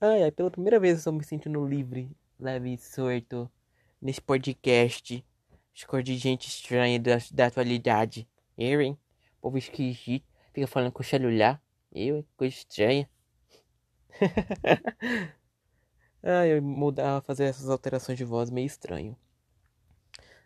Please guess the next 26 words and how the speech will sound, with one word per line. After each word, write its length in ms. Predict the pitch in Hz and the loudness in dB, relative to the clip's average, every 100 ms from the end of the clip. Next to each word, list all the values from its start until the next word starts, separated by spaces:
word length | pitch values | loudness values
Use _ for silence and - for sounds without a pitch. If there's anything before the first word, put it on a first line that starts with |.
| _ _ _ _ | _ _ _ _
Pra 140 | 165 165 | -6 -2
fazer, 320 | 185 160 156 | 0 0 -2
pra 140 | 160 | -4
comemorar 600 | 156 160 151 151 147 143 | -4 -6 -6 -2 0 2
esse 140 | 139 143 | 0 -4
aniversário 460 | 135 131 - 135 | -4 -4 -2 -4
meio 140 | 123 127 | 0 -2
estranho 500 | 127 - 127 127 123 | -4 -8 -4 -2 -2
aqui, 460 | 120 - 120 110 - | -6 -10 -8 -8 -10
esse 220 | 127 - | -16 -12
dia 120 | 131 | -6
mais 360 | 123 127 123 - | -2 0 -2 -4
um 120 | 139 | -4
dia 200 | 127 123 | 0 -2
qualquer, 560 | 120 - 120 - 117 104 | -2 -4 -4 0 0 2
na 120 | 104 | -2
vida 200 | 113 120 | 0 0
de 80 | 120 | 0
uma 80 | 113 | -4
pessoa 200 | 113 117 | -6 -10
qualquer, 480 | 117 113 117 110 - - - | -8 -8 -4 -4 -4 -16 -20
que 100 | - | -8
vocês 340 | 127 123 131 120 | 0 4 4 2
não 180 | 117 123 | 0 0
conhecem, 600 | 147 117 139 170 80 - _ _ _ _ - | 0 0 0 -2 -10 -12 _ _ _ _ -6
eu 580 | 131 147 147 139 127 | -2 0 0 -2 -4